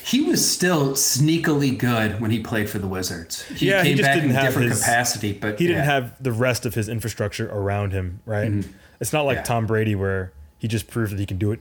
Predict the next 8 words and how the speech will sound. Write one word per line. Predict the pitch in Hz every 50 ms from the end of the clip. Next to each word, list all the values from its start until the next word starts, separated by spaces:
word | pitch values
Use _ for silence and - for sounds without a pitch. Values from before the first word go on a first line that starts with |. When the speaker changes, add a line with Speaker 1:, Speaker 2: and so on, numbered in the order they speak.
| - _
Speaker 2:
anywhere | - 120 110 107 101 101 98 95 95 85 - - _ _ _ - - - - - - _ _ _ _ _ _ _ _ _ _ _ _
Speaker 1:
Yeah. | 90 82 76 80 - - -
Speaker 2:
at | 117 110
any | 104 104 101 95
time, | - 101 95 92 90 90 90 -
right? | 107 101 98 107 - _ - - - - -
Speaker 1:
Mm-hmm. | 135 135 135 147 147 143
Speaker 2:
Uh, | 113 107 101 98 95 95 -